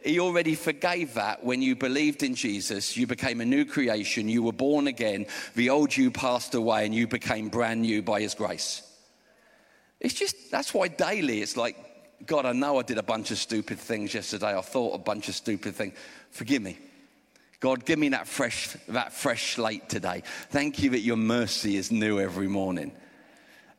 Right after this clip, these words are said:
And I also choose to forgive anyone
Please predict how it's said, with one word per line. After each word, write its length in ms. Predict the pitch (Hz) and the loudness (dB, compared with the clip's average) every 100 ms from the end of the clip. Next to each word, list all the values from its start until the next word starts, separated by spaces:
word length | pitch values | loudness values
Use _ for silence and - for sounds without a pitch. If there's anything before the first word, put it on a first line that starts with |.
| _ 143 | _ 0
And 160 | 147 | 2
I 180 | 156 151 | 4 6
also 800 | 160 214 - - 98 92 104 107 - | 6 4 2 0 0 0 -2 -4 -8
choose 460 | - 135 127 117 | -2 2 2 0
to 140 | - 113 | -4 -6
forgive 480 | - 113 127 117 120 | -4 -2 0 0 0
anyone 600 | 131 123 98 85 87 | 0 0 -2 -4 -6